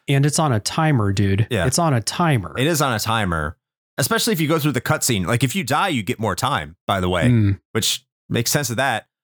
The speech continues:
Speaker 2: Uh,
Speaker 1: <laughs>
Speaker 2: but if you, you go through the scene, because they won't shut the fuck up,
Speaker 1: <laughs>
Speaker 2: instead of having three minutes, you have, like, two minutes and fifteen seconds, which you can do. And you can't just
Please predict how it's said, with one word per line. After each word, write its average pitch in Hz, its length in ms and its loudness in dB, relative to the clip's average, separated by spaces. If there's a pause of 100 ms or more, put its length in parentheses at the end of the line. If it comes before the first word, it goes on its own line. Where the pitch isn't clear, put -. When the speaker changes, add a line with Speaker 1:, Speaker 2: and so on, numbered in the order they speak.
(220)
Speaker 2:
Uh, 123 400 2
Speaker 1:
<laughs> 151 60 4
Speaker 2:
but 139 160 0
if 127 320 0
you, 127 280 4 (140)
you 120 200 2
go 147 260 0
through 143 440 0
the 123 120 0
scene, 139 520 0 (340)
because 135 460 0 (160)
they 135 80 0
won't 131 260 -2
shut - 300 -2
the 127 80 -6
fuck - 320 -4
up, 151 220 2 (160)
Speaker 1:
<laughs> 160 160 0 (120)
Speaker 2:
instead 143 240 2
of 131 60 0
having 127 260 0
three 160 300 0
minutes, 98 520 0 (140)
you 131 120 0
have, 139 100 0
like, 135 200 -2
two 151 140 0
minutes 139 280 0
and 123 100 0
fifteen 117 320 0
seconds, - 400 -2
which 147 140 2
you 143 40 0
can 208 320 -2
do. 113 400 -2 (360)
And 147 260 -2
you 170 80 -6
can't 262 240 -2
just - 260 -2